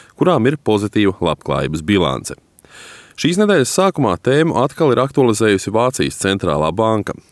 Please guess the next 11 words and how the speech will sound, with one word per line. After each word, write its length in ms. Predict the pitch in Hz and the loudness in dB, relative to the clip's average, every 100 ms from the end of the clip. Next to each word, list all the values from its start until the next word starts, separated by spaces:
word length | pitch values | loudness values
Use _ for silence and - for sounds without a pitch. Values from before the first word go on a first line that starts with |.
| _ | _
Kā 160 | - 76 | -8 -2
norāda 400 | 98 101 85 110 | 0 0 2 0
ietekmīgais 540 | 104 101 95 98 127 | 0 0 2 2 2
izdevums 320 | 117 110 80 | 0 0 -2
Financial 540 | - 92 113 156 156 120 | -2 0 2 2 2 0
Times, 320 | 127 123 101 - - - - | 0 0 -2 -10 -20 -20 -8
savā 240 | - 127 113 | 0 2 2
ikmēneša 460 | 147 143 110 104 - | 2 2 2 0 0
ziņojumā 540 | 120 165 120 85 80 76 | 0 2 2 2 0 0
Bundesbanka 720 | 95 139 147 120 120 113 110 | 0 2 0 0 0 0 0
uzsvērusi, 560 | 147 - 139 123 113 | 0 0 2 2 2